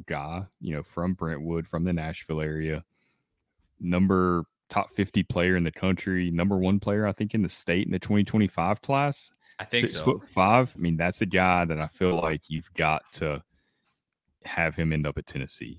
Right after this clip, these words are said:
Speaker 1: I know Vanderbilt's kind of in the mix there. I think he's got some family connections. <laughs> You cannot lose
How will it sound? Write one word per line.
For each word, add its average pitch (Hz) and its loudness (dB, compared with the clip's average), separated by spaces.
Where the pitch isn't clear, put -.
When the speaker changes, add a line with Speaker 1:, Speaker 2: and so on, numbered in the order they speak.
Speaker 1:
I 82 -2
know 104 8
Vanderbilt's 98 6
kind 98 2
of 95 4
in 98 8
the 90 8
mix 92 2
there. 98 4
I 92 2
think 92 0
he's 87 0
got 87 0
some - -12
family 85 0
connections. 87 0
<laughs> - -8
You 95 0
cannot 117 8
lose 107 8